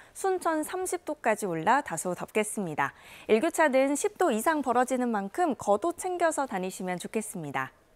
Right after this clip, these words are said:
내일은 맑은 하늘과 함께 오늘보다 더 더워지겠습니다. 광주와 전남 동부 지역을 중심으로 삼십 도를 웃돌겠고요. 일요일에는 비가 내리면서 다시 평년과 비슷해지겠습니다.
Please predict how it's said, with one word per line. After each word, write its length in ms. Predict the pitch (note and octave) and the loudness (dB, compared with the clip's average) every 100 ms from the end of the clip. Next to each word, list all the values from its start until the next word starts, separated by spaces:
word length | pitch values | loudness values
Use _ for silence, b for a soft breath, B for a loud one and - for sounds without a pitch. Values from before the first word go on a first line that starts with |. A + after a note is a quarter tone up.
| _ _ _ B B B B | _ _ _ B B B B
내일은 440 | A3+ C#4+ D#4+ D#4+ | 8 8 6 8
맑은 300 | A3+ A3+ F4 | 8 6 6
하늘과 340 | E4+ E4 D4+ B3+ | 4 4 6 4
함께 320 | B3+ - G#3+ | 4 2 2
오늘보다 680 | G3+ A#3+ E4 C#4 C#4 A#3 G#3 | 4 4 4 2 2 2 2
더 180 | G#3 | -2
더워지겠습니다. 960 | F#3+ G3 G3+ G#3 F#3+ - F3+ D3 C#3+ C#3 B B - | 0 4 4 2 -4 -4 -8 -2 0 0 B B 0
광주와 440 | G#3+ G#3+ B3 A#3+ | 2 4 6 6
전남 320 | A3 G3 G#3 | 4 2 0
동부 300 | G#3 A#3+ E4 | 0 0 0
지역을 360 | D#4 D4 B3+ B3 | 2 2 4 2
중심으로 720 | A3 G3 A3 G3+ F#3 C#4+ E4+ | 0 -6 -4 -4 2 4 4
삼십 480 | - F#4+ F#4 F4+ - | 0 -4 -4 -4 0
도를 260 | B3+ A#3+ | 2 2
웃돌겠고요. 840 | A3 F3 A#3 A3 F#3 - F#3+ D#4 C4+ B B | 2 0 0 0 0 -2 2 2 2 B B
일요일에는 720 | G3 G#3+ C4+ B3+ A#3+ G#3+ G#3+ B3+ | -2 2 2 2 0 0 0 -2
비가 260 | A3 B3+ B3+ | 0 2 4
내리면서 720 | A#3 A3 G3+ F3 F3+ D4 D#4 | 2 0 0 -2 0 0 0
다시 300 | - E3 F#3+ | -4 -6 -6
평년과 640 | D#4+ E4+ E4 D4 C4+ A3+ | -4 -2 -2 -2 0 -2
비슷해지겠습니다. 1160 | A3 G#3+ - A#3+ A3 - F3+ - E3 C#3+ C3+ | -2 -6 -4 -4 -4 -4 -6 -6 -8 -4 -6